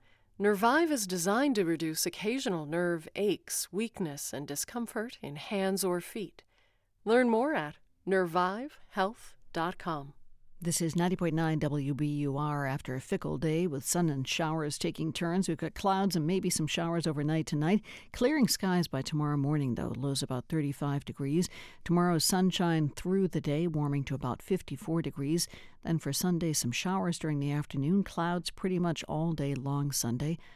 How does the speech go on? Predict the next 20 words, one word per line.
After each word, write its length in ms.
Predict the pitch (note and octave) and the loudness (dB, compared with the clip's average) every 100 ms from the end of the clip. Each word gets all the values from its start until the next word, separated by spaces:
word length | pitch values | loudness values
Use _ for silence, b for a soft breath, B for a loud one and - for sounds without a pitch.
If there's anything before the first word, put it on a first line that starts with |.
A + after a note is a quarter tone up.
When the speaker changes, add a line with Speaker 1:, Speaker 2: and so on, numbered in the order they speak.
| B | B
Speaker 2:
Highs 320 | - B2 A#2+ | -4 -4 -2
right 180 | C3 C3+ | -4 -4
about 280 | D3+ C3 C#3 | -4 -4 -6
fifty. 520 | - B2+ - F2+ G#2 - B B B | -8 -10 -8 -8 -10 -12 B B B
Tonight, 260 | - E3+ F3 | 0 2 2
the 60 | C#3 | 4
Celtics 420 | F3+ E3+ F3 - | 4 4 0 0
and 140 | D3 | 0
Indiana 380 | F3 E3 D#3+ C#3 | 2 2 2 0
Pacers 540 | - F#3+ F#3+ F3+ D#3 | 2 4 4 2 0
go 160 | - D3+ | -2 0
at 140 | D#3 | 0
it 140 | D#3 - | -2 -4
at 140 | A#2+ | -6
the 60 | - | -4
Garden, 400 | D#3 D#3 F3+ F#3 | -2 0 2 4
seven 360 | - F#3+ F3 | 4 2 2
thirty 240 | F3+ E3+ D#3 | 0 0 0
game 340 | - D#3 E3+ | 0 2 2
time. 380 | D#3+ E3+ E3+ F#3 | 2 2 2 2